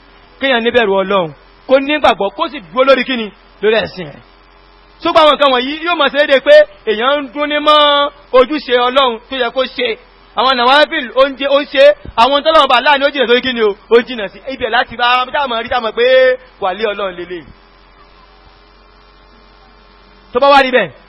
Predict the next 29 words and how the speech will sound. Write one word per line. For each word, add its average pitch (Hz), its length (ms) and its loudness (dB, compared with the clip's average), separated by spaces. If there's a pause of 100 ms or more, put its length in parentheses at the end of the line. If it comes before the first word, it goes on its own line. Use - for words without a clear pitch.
(1080)
ǹjẹ́ 262 440 2
wà 277 120 4
lé 254 160 -2
Ọlọ́run, 226 380 2 (300)
ǹjẹ́ 240 260 2
a 240 40 2
máa 233 240 2
bí 220 140 -6
mọ́ 220 180 -2
ni 202 100 -6
bí? 202 160 -4 (1800)
Ní 262 100 -4
pé 277 100 0
bàbá 254 280 2
mi 208 80 -4
wàlí 196 380 -4
ni, 147 120 -10 (360)
ìgbà 196 140 0
tán 262 140 0
wá 277 140 4
bí 277 180 2
mi 247 100 0
báyìí, 247 260 4 (960)
wọ́n 247 160 2
bí 254 100 4
mi 240 120 -2
ní 262 60 0
wàlí 208 380 -2
ni. 165 100 -14